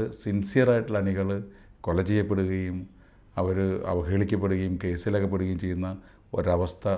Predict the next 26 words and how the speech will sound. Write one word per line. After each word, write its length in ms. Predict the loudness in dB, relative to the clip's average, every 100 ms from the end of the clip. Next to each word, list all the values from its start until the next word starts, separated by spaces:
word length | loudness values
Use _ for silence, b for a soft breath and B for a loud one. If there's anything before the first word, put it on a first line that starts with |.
| -2
ഉണ്ടാകുന്നു. 420 | -6 -4 -4 -2
ഇത് 200 | 2 2 0 b b b b b -16 -2
സമൂഹത്തിൻ്റെ 640 | 0 2 2 0 2 2 2
മധ്യത്തിൽ 460 | 0 0 -2 -2 0
കണ്ണു 220 | 0 2
തുറന്ന് 380 | 2 2 2 2
നോക്കേണ്ട 340 | 0 -2 -2 -2
ഒരു 100 | -4 -4
കാലമായിരിക്കുന്നു. 840 | -2 -2 -2 -2 -4 -4 -6 -10 -12 b b b b -2
അത് 160 | 8 10 10 6 4
ഇപ്പം 160 | 6
നമ്മൾ 240 | 6 6 8
പറഞ്ഞില്ലെങ്കിൽ 540 | 6 8 8 6 6 6
തന്നെ 180 | 6 4 2 2
ക-, 200 | 2 4 4 6
അതിന് 180 | 6 4
കാലത്തിന് 460 | 4 4 4 4
അതീതമായ 460 | 6 8 8 6 4
മാറ്റം 320 | 2 2 2
ഉണ്ടാവും. 380 | 2 2 0 -2 -12 -20 -20 -20 -20 -20 -2
അത് 160 | 0 2 4
തിരിച്ചറിഞ്ഞ 460 | 4 6 6 8 6 4 B B B B -4
നേതാക്കൾ 480 | 2 6 6 4 2
പെരുമാറണമെന്നുള്ളത് 880 | 2 2 2 2 4 2 2 2 0
മാത്രമാണ്. 280 | 0 -4 2
അപ്പോൾ 160 | 4